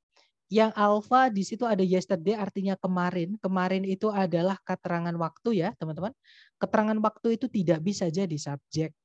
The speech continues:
Yang bisa jadi subjek hanya benda atau kata ganti, seperti itu.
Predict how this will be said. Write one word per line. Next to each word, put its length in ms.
Yang 240
bisa 240
jadi 200
subjek 520
hanya 240
benda 560
atau 480
kata 320
ganti, 640
seperti 560
itu. 120